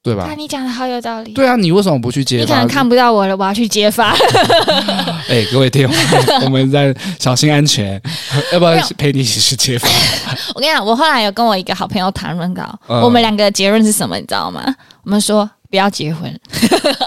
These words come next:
Speaker 2: <laughs> 不相信婚姻，
Speaker 1: 哦。
Speaker 2: 不相信男人，没有。
Speaker 1: 好偏激啊。
Speaker 2: 没有，就是可能也是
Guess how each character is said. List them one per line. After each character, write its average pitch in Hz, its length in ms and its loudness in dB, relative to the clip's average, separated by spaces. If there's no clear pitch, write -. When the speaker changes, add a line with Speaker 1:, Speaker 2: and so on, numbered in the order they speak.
Speaker 2:
<laughs> - 1000 -20
不 - 100 -4
相 233 260 0
信 226 220 0
婚 202 240 0
姻， 180 220 -4
Speaker 1:
哦。 - 40 -14
Speaker 2:
不 359 80 0
相 247 300 0
信 226 280 2
男 180 200 -2
人， 175 140 -8
没 190 100 -6
有。 160 60 4
Speaker 1:
好 165 60 6
偏 196 320 2
激 185 260 0
啊。 143 300 2
Speaker 2:
没 359 60 2
有， 381 160 4
就 392 100 0
是 415 60 0
可 262 120 -2
能 262 120 0
也 254 120 2
是 359 180 -4